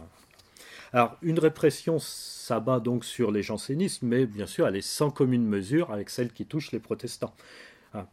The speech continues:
puisque une partie du haut clergé français, hein,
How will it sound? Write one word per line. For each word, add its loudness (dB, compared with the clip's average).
puisque -4
une 2
partie -2
du -4
haut 8
clergé -2
français, -2
hein, -12